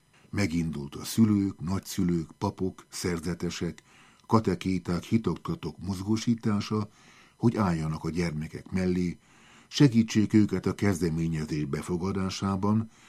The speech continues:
majd tőlük tanulják meg az imának ezt a mélységét, amire leginkább Jézus kedveltjei képesek. A bíboros azt is kérte az üzenetében, hogy a gyermekek rózsafüzér imája ne korlátozódjék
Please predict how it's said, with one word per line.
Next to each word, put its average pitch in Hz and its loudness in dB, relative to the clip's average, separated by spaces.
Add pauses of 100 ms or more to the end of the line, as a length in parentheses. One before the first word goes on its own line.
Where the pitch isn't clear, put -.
(180)
majd 123 4
tőlük 113 8
tanulják 90 2
meg 101 2
az 87 -6
imának 104 6
ezt 87 -4
a 82 -4
mélységét, 95 0 (500)
amire 92 2
leginkább 98 2 (200)
Jézus 92 2
kedveltjei 76 -4
képesek. - -10 (640)
A 110 -2
bíboros 120 6
azt - -2
is 104 2
kérte 104 2
az 85 -4
üzenetében, 95 0 (380)
hogy 92 0
a 85 2
gyermekek 85 0
rózsafüzér 82 0
imája 92 0 (320)
ne 160 6
korlátozódjék 82 0